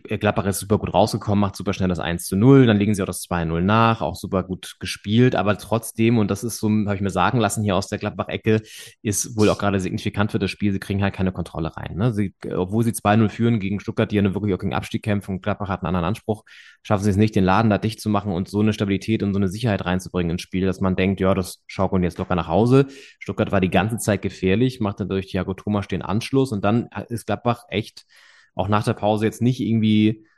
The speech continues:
so, ja, rausgekommen und gesagt, okay, wir sind hier Heimteam und wir machen jetzt das drei eins, sondern es war sehr zerwa-, zerfahrenes Spiel insgesamt sowieso. Und dann war eher Stuttgart noch in der Position mit ein, zwei Chancen, einer richtig guten Chance, wo Sippel auf der Linie rettet,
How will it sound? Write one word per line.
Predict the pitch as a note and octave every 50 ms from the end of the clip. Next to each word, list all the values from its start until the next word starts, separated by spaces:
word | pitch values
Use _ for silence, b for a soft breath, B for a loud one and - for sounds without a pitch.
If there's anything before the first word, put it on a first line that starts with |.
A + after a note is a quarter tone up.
| b b
so, | - G2+ G2 G#2 G2+ G2 G2 G2 G2 G2+ G2+ G2+ G2 F#2 D2+ D2 C2+ A1+ G#1+ G1+ - D2 A1+ G1+ - -
ja, | - - F2 G#2+ A2+ - _ - - F#2 -
rausgekommen | F#2+ G2+ - B2+ - - G#2+ G2+ G2+
und |
gesagt, | G2 G2 F#2+ F#2+ F#2+
okay, | - - G2+
wir | G2 G#2 F#2+
sind | - G2 G2+ F#2 G2+
hier | F#2+ F2
Heimteam | E2 G2 A2 A#2 - - G2 F2
und | F#2 F2+
wir | F#2 F#2 F2+ D#2+ - - A1 - D2+
machen | F#2+ G2 G#2
jetzt | F#2+ -
das | - -
drei | - F2 A#2+ C#3
eins, | D2+ E2 F#2 G#2
sondern | - F2+ F#2+ F#2
es | F2+ B2+
war | F2+ F#2 F#2 F#2
sehr | E2+ E2 E2 E2 - - F#2+ F#2+ A2+ B2 B2 -
zerwa-, | - - G#2 E2+ F2 F2+ D#2 E2 - _
zerfahrenes | - - F#2 - - F2+ F2+ G2+ G#2+ G2 -
Spiel | - - G2+ F#2
insgesamt | C#2+ - - E2+ F#2 F2+ F#2+ -
sowieso. | - D#2+ E2 - F2 F#2+ G#2 b b b b b b b b b b b _
Und | - G2+ F#2+
dann | G2+ G2+ G2+
war | G2+ -
eher | - G#2 A#2 C3+ B2+
Stuttgart | - - C#3 C3+ - D#3 -
noch | G2 G2 - -
in | F#2+ G2
der | F#2+ F#2+ F#2 F#2
Position | - - G2 F#2 G2 - - - G2 F#2 F#2+ G2 G#2
mit | G#2 F#2 -
ein, | G2 G2 -
zwei | - - F#2 F#2
Chancen, | F#2 - G2+ G2 G2+ G#2+ G#2 A2 G2
einer | - F#2+ G2+ G2+ G2
richtig | G#2 A#2 - - - G#2+ -
guten | - A2 A#2+ A#2+
Chance, | A#2 - A#2+ A#2 A2 -
wo | G#2+ G#2
Sippel | G2+ A2 - A2+ G#2+ G2+ G2+ G2 F#2+ - - - - -
auf | G#2+ G2 -
der | G2 F#2
Linie | G2+ A2+ A2 G#2 F2
rettet, | G2 G2+ - A#2+ A#2 - -